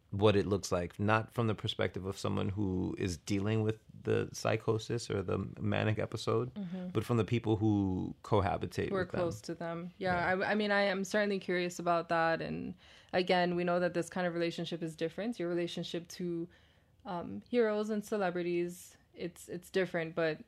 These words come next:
Speaker 2: it, it still matters. These people are still human beings. So anyways, yeah, if, if, if anyone out there has any thoughts that they would like to share, you guys can tweet us at Down to Mars Pod. You guys can also email us at down to mars podcast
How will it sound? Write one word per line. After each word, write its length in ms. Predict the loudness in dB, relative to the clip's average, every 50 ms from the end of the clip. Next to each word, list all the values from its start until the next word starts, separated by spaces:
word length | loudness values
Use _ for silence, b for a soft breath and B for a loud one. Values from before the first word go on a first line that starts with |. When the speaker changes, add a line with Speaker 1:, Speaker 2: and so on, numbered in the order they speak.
| _ _ _
Speaker 2:
it, 180 | -6 -6 -6 -8 -10 -12
it 120 | -12 -12 -6
still 200 | -4 -4 -2 -2
matters. 400 | -4 -6 -8 -8 -10 -10 -10 -8
These 220 | -8 -8 -6 -4
people 240 | -4 -4 -4 -2 -4
are 100 | -4 -4
still 240 | -6 -4 -4 -4 -4
human 360 | -4 -6 -8 -8 -8 -10 -10
beings. 580 | -10 -12 -12 -12 -12 -12 -14 -14 -14 -14 -18 B B B B B B B B B B
So 160 | _ 2 4 6
anyways, 380 | 6 6 6 6 4 4 4
yeah, 220 | 6 8 8 8 8
if, 120 | 6 4
if, 160 | 0 -4 -6 -8 -14 -10
if 180 | -8 -8 -4 -2
anyone 280 | -2 -2 0 0 2 2
out 140 | 2 2
there 120 | 2 2 0
has 200 | 2 0 0 -2
any 160 | -2 -4 -4
thoughts 320 | -4 -2 -2 -2 -2 -2 -4
that 100 | -6 -4
they 100 | -2 -2
would 120 | -2 -2
like 140 | -4 -4 -4
to 80 | -6 -8
share, 260 | -2 0 2 2 2
you 160 | 2 0 0
guys 340 | 2 4 4 4 4 4 0
can 320 | -2 0 0 0 2 0 -4 B B B B B B _
tweet 320 | -14 -6 -2 0 4 6 6
us 400 | 8 8 6 6 2 -4 -8 -10 -4 0
at 380 | 2 4 4 4 4 2 -4 -10 -14 -12 _ 2
Down 220 | 4 4 4 2
to 100 | 0 -2
Mars 360 | -2 0 0 0 0 -2 -4 -6
Pod. 540 | -8 0 4 4 6 6 6 4 2 0 -2 -4
You 100 | -6 -2
guys 220 | -2 -2 -2 -2
can 140 | -6 -10 -8
also 360 | -6 -6 -6 -4 -4 -6 -6 -4 -2
email 360 | 0 2 4 4 4 4 4
us 320 | 4 2 2 0 -4 -8 -4
at 240 | -2 0 0 0 0
down 220 | 2 2 2 0
to 100 | 0 -2
mars 280 | -2 0 0 0 -2 -4
podcast 720 | -8 -6 -2 -2 -2 -2 -2 -4 -2 -2 -2 -2 -4 -6